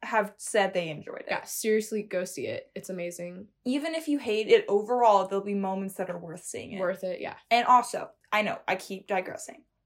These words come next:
Speaker 1: but this is my biggest pet peeve. You cannot complain about something if you haven't seen it.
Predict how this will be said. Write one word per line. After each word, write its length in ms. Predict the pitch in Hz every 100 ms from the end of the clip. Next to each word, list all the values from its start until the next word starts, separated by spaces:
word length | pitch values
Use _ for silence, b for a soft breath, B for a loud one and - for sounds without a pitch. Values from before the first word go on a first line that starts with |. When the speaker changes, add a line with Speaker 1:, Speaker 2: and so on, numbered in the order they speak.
| _ -
Speaker 1:
but 120 | 185
this 160 | 185
is 40 | 254
my 120 | 277
biggest 260 | 277 294 330
pet 160 | 285
peeve. 220 | 240 - _
You 120 | 214 214
cannot 320 | 269 254 247
complain 320 | 294 277 277
about 200 | 254 202
something 300 | 202 185 175 -
if 100 | 185
you 100 | 180
haven't 300 | 170 170 185
seen 220 | 185 -
it. 120 | -